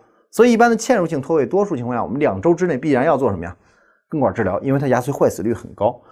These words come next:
再有牙髓腔的变窄或消失，就里边产生这种什么呀？钙化的问题，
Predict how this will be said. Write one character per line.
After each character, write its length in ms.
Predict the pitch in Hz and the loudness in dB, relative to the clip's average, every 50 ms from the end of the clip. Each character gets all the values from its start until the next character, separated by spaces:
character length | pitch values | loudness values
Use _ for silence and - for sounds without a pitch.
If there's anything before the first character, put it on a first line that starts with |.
| - - - - - _ | -20 -20 -20 -20 -20 _
再 140 | - - 269 | 2 4 6
有 100 | 262 214 | 6 8
牙 160 | 185 196 196 | 8 6 4
髓 160 | 220 220 - 220 | 4 2 -2 -4
腔 200 | - - 226 220 | 0 0 0 0
的 40 | |
变 220 | 220 208 247 202 139 | 0 0 0 -2 0
窄 140 | 110 107 - | -2 -4 -4
或 100 | - 113 | -6 -8
消 180 | 104 - 147 | -4 -2 -2
失， 300 | 156 147 - - 156 - _ | -2 -2 -6 -14 -14 -12 _
就 120 | - 156 | -4 -2
里 120 | 127 107 | -2 -2
边 120 | 87 85 107 | -2 -2 -4
产 200 | - - 98 95 | -6 -6 -8 -6
生 80 | 107 | -4
这 120 | 127 139 113 | -4 -4 -4
种 120 | 90 82 | -6 -6
什 60 | 90 | -10
么 60 | 90 - | -10 -12
呀？ 160 | 87 90 - _ _ _ _ _ _ _ _ - | -12 -12 -14 _ _ _ _ _ _ _ _ -2
钙 160 | - 156 113 | 0 0 0
化 220 | 110 - 156 123 | 2 0 -4 -4
的 80 | 87 80 | -4 -8
问 100 | 78 80 | -12 -12
题， 220 | 92 - - - | -16 -20 -20 -20